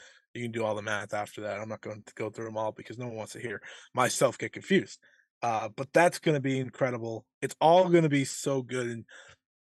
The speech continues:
you know, I think a lot of people have been talking about, like, gee, you know, the, the sayings, "New Japan's back."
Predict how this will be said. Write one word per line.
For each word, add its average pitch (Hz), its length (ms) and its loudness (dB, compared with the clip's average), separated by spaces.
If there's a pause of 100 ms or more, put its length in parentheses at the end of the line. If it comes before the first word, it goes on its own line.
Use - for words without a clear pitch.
(440)
you 151 80 8
know, 143 80 8
I 147 120 8
think 196 140 8
a 214 40 10
lot 196 140 10
of 175 80 4
people 170 160 6
have 147 80 -4
been 147 100 0
talking 139 300 2
about, 113 120 -4
like, 107 120 -14
gee, 180 300 0
you 131 200 -6
know, 107 120 -4 (240)
the, 127 220 -4
the 123 100 -2
sayings, 131 400 0
"New 185 120 4
Japan's 156 400 2
back." - 560 -4